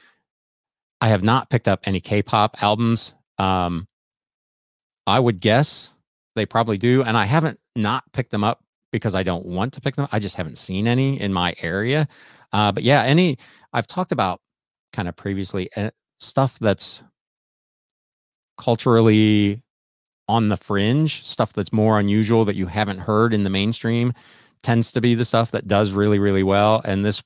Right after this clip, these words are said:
would probably be an example of that. It's, it's had its moment of kind of flash, but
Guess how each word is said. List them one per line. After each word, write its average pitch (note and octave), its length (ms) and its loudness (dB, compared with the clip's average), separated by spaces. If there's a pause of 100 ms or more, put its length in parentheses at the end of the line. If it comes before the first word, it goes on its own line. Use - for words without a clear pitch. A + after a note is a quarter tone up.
would G#2+ 140 -8
probably G#2 340 0
be F#2 140 -4
an F2 80 -4
example F#2+ 500 -2
of A2 100 0
that. A#2 260 0
It's, - 380 -4 (460)
it's G2+ 140 -6
had G#2 260 -2
its - 240 -6 (100)
moment G#2 540 0
of F2 360 -10
kind F#2+ 140 -8
of E2+ 80 -6
flash, F#2+ 580 -4 (140)
but F#2+ 260 0